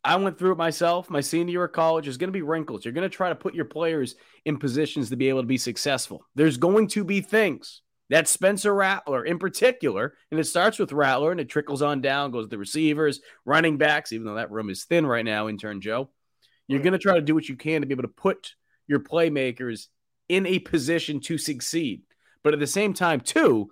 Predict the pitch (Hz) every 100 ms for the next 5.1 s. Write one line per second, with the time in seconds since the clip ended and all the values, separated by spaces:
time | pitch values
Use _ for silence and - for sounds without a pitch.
0 | _ _ _ 113 214 226 254 240 - 202
1 | 202 - - - _ _ _ _ _ _
2 | - 196 226 254 214 - _ - 233 247
3 | - 226 233 214 170 - 196 196 196 -
4 | 170 143 - 170 151 139 131 135 - 175
5 | -